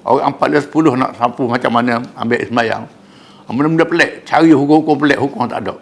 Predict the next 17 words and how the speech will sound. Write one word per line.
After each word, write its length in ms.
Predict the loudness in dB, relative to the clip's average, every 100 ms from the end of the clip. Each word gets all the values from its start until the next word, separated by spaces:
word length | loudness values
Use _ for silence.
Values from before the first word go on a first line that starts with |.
| -6
Ini 160 | -6
kerja 240 | -2 -2 0
fiqh. 240 | -2 -8 -12 -16 -20 -20 -20 -20 -10
Ha, 200 | 2 2 4
kalau 320 | 4 4 4
itu 160 | 4 4
jadi, 280 | 2 0 -6 -14
jadi 220 | -6 -4 -2
melarat. 400 | 0 0 -2 -10 -20 _ -6
Itu 320 | -2 0 0
kalau 320 | 0 2 2 0 -6
ngaji 320 | -2 -2 -2
fiqh 240 | -4 -4 -4 -4
tidak 240 | -4 -4 -4
tasawuf. 400 | -8 -8 -10 -10 -16 _ -20 -20 -20 -20 -20 -20 0
Barang 320 | 4 6 4
siapa 240 | 4 4